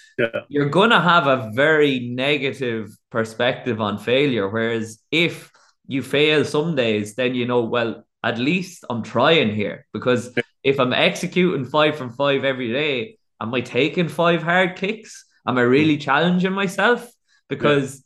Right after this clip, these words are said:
Speaker 1: Yeah.
Speaker 2: if I'm kicking everything over the bar and I'm missing some in train or in, in games, um, if I'm kicking them all over and converting in training and I'm missing some of the kicks in games, then there's something amiss there.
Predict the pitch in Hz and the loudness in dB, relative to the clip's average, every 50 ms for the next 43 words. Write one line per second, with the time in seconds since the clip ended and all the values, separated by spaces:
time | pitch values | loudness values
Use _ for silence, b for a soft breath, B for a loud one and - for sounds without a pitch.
0 | _ - - 151 156 156 147 147 135 - - - 202 208 208 175 156 160 175 185 | _ -6 -4 -2 0 0 0 0 -2 -4 -4 -2 -2 -2 -2 -2 -2 0 -2 -2
1 | 196 175 160 156 139 139 131 120 120 123 117 117 131 139 143 143 131 117 110 - | -2 -4 -6 -6 -6 -6 -6 -6 -6 -8 -4 -2 0 2 2 2 2 2 0 -2
2 | - 113 117 120 113 123 139 143 143 - 127 127 123 - 139 135 127 127 123 113 | -4 -4 -6 -6 -6 -4 -6 -6 -6 -6 -10 -8 -4 -2 0 0 0 -2 -4 -4
3 | 113 110 - 123 139 151 - - 120 120 120 113 117 113 110 113 110 - b b | -4 -4 -2 -2 -2 -2 -2 -2 0 0 2 0 0 -2 -4 -6 -8 -10 b b
4 | b b - - 117 110 90 117 131 147 160 135 117 110 117 117 - - - _ | b b -8 -8 -6 -4 0 2 4 4 4 2 2 0 -4 -8 -10 -16 -20 _
5 | b b b b b b - 110 110 110 120 120 117 123 113 - 175 170 - 123 | b b b b b b -2 -2 0 0 0 0 -2 -2 -4 -2 -2 -2 -2 -2
6 | 127 127 131 131 127 127 131 135 131 123 123 123 117 113 113 - 120 113 107 127 | -2 0 2 2 4 4 4 4 4 2 0 0 -2 -2 -4 -6 -4 -2 0 0
7 | 127 123 - 117 110 107 104 - 127 135 143 135 120 110 110 110 107 110 110 120 | 0 0 0 -4 -6 -6 -4 -4 -2 -2 -2 -2 -4 -4 -4 -4 -6 -6 -4 -4
8 | 131 147 147 147 139 123 - 131 120 117 117 113 107 104 - 135 135 135 - - | -4 -4 -4 -6 -10 -8 -8 -6 -6 -4 -2 -2 -2 -2 -2 -4 -6 -6 -6 -8
9 | 117 110 98 120 135 143 147 131 113 104 - - 123 117 113 110 117 110 110 - | -8 -4 -2 0 2 2 2 2 0 -4 -4 -2 -2 0 0 0 -2 -2 -2 -4
10 | - 147 147 147 139 117 110 107 110 113 117 117 - - - 120 117 113 110 104 | -6 -6 -6 -6 -6 -6 -4 -4 -2 -4 -4 -6 -8 -8 -4 -2 0 0 0 -2
11 | 107 B | -2 B